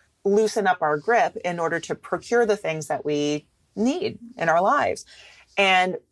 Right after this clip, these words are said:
I find that once people sort of just loosen that grip and, and allow themselves to <laughs> walk into Target to buy one thing, because they are in a different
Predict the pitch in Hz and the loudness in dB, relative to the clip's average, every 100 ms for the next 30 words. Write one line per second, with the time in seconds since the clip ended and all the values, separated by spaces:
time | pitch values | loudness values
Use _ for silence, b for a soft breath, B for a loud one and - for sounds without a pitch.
0 | _ 185 196 202 196 - 196 233 - 226 | _ 0 0 0 -2 0 -2 -2 -6 -4
1 | 190 190 180 165 156 - 156 156 - - | -4 -2 0 0 -2 -2 -2 -2 -8 -10
2 | 175 190 185 175 160 - 175 156 170 156 | -2 0 0 0 0 0 0 0 0 -6
3 | 156 - 151 151 - _ 175 170 160 160 | -6 -4 -4 -8 -14 _ -2 2 4 2
4 | 170 156 175 156 143 135 - 156 147 143 | 0 -6 -2 0 0 -4 -8 -4 0 2
5 | 139 139 B B B B 160 175 170 180 | 0 0 B B B B -6 -2 2 2
6 | - 226 208 - 185 185 214 185 180 165 | 2 0 0 0 0 2 2 2 0 -4
7 | - 160 156 156 151 160 156 160 156 139 | -4 -2 2 2 0 -4 -4 -2 0 0
8 | - 175 - B B B B - - 170 | -4 -16 -16 B B B B -16 -14 -4
9 | 220 - 202 190 190 180 170 170 170 170 | -4 2 2 2 2 2 4 4 4 0
10 | - 175 165 151 165 - 165 151 143 | -2 -2 -4 -2 -2 0 0 0 -6